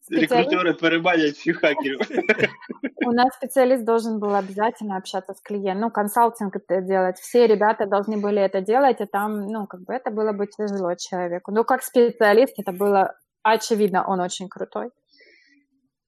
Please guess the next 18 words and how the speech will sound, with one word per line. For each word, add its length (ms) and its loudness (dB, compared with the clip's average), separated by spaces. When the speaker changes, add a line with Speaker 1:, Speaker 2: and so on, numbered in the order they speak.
Speaker 2:
Да, 280 0
есть 300 -2
у 40 2
нас, 440 -4
есть 320 -8
у 40 -8
нас 200 -6
така 460 -2
форма 380 -4
професійної 600 -14
деформації. 720 -10
Дуже 300 -12
мнительні 560 -8
люди, 320 -6
вони, 380 -8
а, 600 2
вони 560 -6
можуть 420 -2